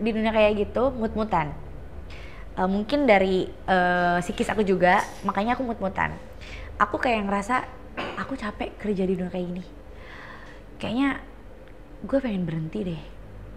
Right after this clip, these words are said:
Jadi pelan-pelan aku berhenti tuh dari kerjaan kayak gitu. Nah, s-, eh, ada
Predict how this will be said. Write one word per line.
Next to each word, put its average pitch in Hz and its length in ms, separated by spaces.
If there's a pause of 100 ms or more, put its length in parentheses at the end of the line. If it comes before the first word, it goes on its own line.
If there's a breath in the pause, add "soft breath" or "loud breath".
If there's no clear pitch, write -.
(680)
Jadi 247 160
pelan-pelan 233 480
aku 190 160
berhenti 196 400
tuh 180 240
dari 175 180
kerjaan 170 300
kayak 170 240
gitu. 170 120 (360)
Nah, - 220 (880 loud breath)
s-, - 240
eh, 180 260
ada - 380